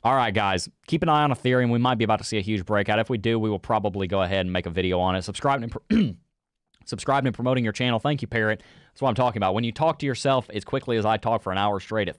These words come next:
screws up your throat, and I don't wanna hurt myself. Um, anyway, guys, enough rambling. Smash the subscribe button if you haven't already. Before I go, though, I do just first wanna thank each and every single last one of you for watching, as always, and I will see you guys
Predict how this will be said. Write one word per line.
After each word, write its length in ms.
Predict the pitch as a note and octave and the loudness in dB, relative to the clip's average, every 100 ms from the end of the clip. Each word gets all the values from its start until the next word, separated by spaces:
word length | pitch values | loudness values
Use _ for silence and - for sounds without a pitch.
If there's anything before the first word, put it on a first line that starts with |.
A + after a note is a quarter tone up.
| _ | _
screws 360 | - - A#2 G#2 | -20 -6 -2 -2
up 140 | - | -4
your 100 | D#2+ | -10
throat, 280 | - G#2 F#2+ | -4 0 2
and 80 | F#2 | 2
I 20 | |
don't 100 | G2+ | 0
wanna 240 | F#2+ E2+ F#2+ - | -2 -6 -12 -8
hurt 200 | G#2+ F2+ | -6 -4
myself. 360 | E2 F2 E2+ - _ _ _ _ _ - | -4 -2 -2 -6 _ _ _ _ _ -4
Um, 260 | F2 F2 E3 | -2 0 0
anyway, 280 | C3+ G2 F2 | -2 -2 -2
guys, 300 | D#2+ D#2+ - - _ C#3+ | -2 -6 -10 -20 _ -4
enough 180 | C#3 | -2
rambling. 400 | A2 G#2+ G2+ G2+ | 0 -2 -4 -8
Smash 300 | G2 C#3 C#3 | -6 -4 -4
the 80 | A#2 | -6
subscribe 360 | G2 - A2+ G#2+ | -10 -2 0 2
button 160 | G2 | 0
if 100 | F#2 | -2
you 60 | F2+ | -4
haven't 200 | F2+ F2+ | -4 -4
already. 340 | F2+ F2 F2+ E2 _ _ | -2 -2 -4 -8 _ _
Before 160 | C3 A#2+ | 0 2
I 80 | |
go, 220 | G#2+ A2 G#2 | 2 2 4
though, 180 | G#2+ | 2
I 120 | G2+ G2+ | 2 2
do 180 | A#2+ | 0
just 160 | G#2+ G#2 | 0 -2
first 240 | A#2 G#2+ | -4 -4
wanna 160 | A2 G#2+ | -4 -6
thank 240 | A2+ A2 - | -6 -6 -4
each 260 | B2 B2 - | -6 -6 -6
and 200 | B2+ C3 - | -4 -4 -4
every 440 | D#3+ B2+ G#2 F#2 | -4 -4 -6 -8
single 540 | - - C#3 A2+ G2 G2+ | -8 -6 -6 -4 -4 -2
last 300 | A#2+ A2+ - | -4 -4 -6
one 140 | A#2+ | -10
of 120 | A2 | -8
you 100 | A2+ | -10
for 100 | A2 | -8
watching, 580 | G2 G#2+ B2 - C3+ C3 - _ _ _ _ _ - | -4 -2 0 -2 -4 -6 -10 _ _ _ _ _ -10
as 280 | G2+ A#2 A2+ | -4 -2 0
always, 680 | G2+ F#2+ F#2 F2+ F2 F2+ - - _ _ _ _ _ | 0 2 0 0 -2 -4 -10 -16 _ _ _ _ _
and 140 | C#2+ D#2 | -10 -6
I 60 | |
will 100 | D2+ | -6
see 200 | F#2 G#2 | -4 -2
you 180 | F2+ E2 | -2 -2
guys 680 | D#2+ D2+ C#2 A1+ G1+ - | -4 -4 -4 -6 -10 -12